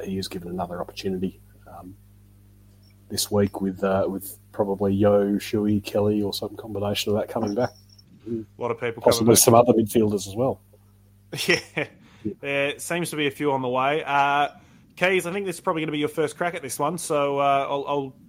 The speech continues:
Speaker 2: leave it to you now, give you the open floor. Of the players, you know, out of the game or, or coming into round five as the Eagles shape up,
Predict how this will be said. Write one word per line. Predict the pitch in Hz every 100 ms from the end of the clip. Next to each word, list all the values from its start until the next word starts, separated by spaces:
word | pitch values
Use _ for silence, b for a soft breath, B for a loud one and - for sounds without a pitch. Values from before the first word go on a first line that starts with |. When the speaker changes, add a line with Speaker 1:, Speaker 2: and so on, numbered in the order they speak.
| -
Speaker 2:
leave | 170 156
it | 135
to | 143
you | 151
now, | 147 165
give | 156 143
you | 139
the | 135
open | 135 135
floor. | 127 139 143 B B B B B
Of | 156 147
the |
players, | 165 175 196 196 175 - - - - -
you | 156
know, | 160 165 - - -
out | 170
of | 185
the | 160
game | 175 170 180 165
or, | 135
or | 135 127
coming | 165 170 156
into | 143 156
round | 151 139
five | - 151 151
as | 135
the | 143
Eagles | 143 139
shape | - 143 131
up, | 147 143 -